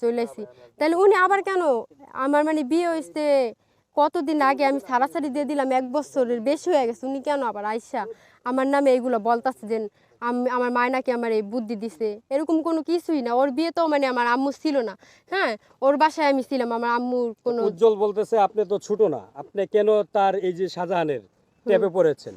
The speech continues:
Speaker 1: ট্যাপে এই যে এইভাবে আমার বলছে বিদেশ পাঠাইবো, আমি ওনার খালতো বোন, এই জন্য তো বললাম এই যে সব প্রশ্নের উত্তরগুলো আমার রেকর্ডিংগুলো দিব। উনি
Speaker 2: আপনি
Speaker 1: যে
Speaker 2: আর
Speaker 1: আমার
Speaker 2: আপনার মা
Speaker 1: খালতো
Speaker 2: তো
Speaker 1: বোন।
Speaker 2: অনেকে বলতেছে লুবি।
Speaker 1: লোভী এখন যারা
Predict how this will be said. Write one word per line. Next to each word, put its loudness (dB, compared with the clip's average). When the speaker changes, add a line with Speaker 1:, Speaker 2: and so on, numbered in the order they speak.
Speaker 1:
ট্যাপে 4
এই 6
যে 4
এইভাবে 6
আমার 4
বলছে 2
বিদেশ 0
পাঠাইবো, 2
আমি 2
ওনার -2
খালতো 2
বোন, 2
এই 2
জন্য 6
তো 2
বললাম 4
এই 0
যে -6
সব 4
প্রশ্নের 4
উত্তরগুলো 2
আমার 0
রেকর্ডিংগুলো 4
দিব। -6
উনি -4
Speaker 2:
আপনি 2
Speaker 1:
যে 6
Speaker 2:
আর 10
Speaker 1:
আমার 8
Speaker 2:
আপনার 4
মা 8
Speaker 1:
খালতো 4
Speaker 2:
তো 8
Speaker 1:
বোন। -4
Speaker 2:
অনেকে 2
বলতেছে 0
লুবি। -2
Speaker 1:
লোভী 0
এখন 0
যারা 4